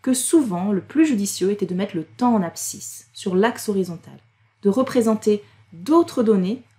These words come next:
en fonction du temps. Et comme l'autre donnée qui nous intéresse, c'est la position horizontale,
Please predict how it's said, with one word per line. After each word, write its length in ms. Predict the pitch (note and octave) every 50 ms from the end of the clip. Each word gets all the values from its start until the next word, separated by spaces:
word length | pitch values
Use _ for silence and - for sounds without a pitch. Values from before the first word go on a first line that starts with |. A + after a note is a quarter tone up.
| _
en 160 | - D4 D4+
fonction 380 | D4+ D4+ B3+ A#3+ A3+ - - A3+
du 120 | G3 F3+
temps. 140 | - - - _ _ _ _ _ _ _ _ _ _ _ _ -
Et 140 | E4 E4
comme 220 | E4 - C4 B3 B3
l'autre 300 | C#4 D#4+ E4+ E4 - D4
donnée 260 | A#3+ C4+ B3+ B3+ C4
qui 120 | B3+ -
nous 120 | G#3 G#3 G3
intéresse, 640 | G3+ G3 - G#3+ G3+ G3+ G3+ G3 G3 F#3+ - - -
c'est 80 | - F#3+
la 100 | F3 E3+
position 460 | - - B3+ A#3+ A#3+ A#3+ - - A3
horizontale, 560 | F#3 E3+ E3 D#3+ - - C#3+ D3+ E3+ G#3+ B3+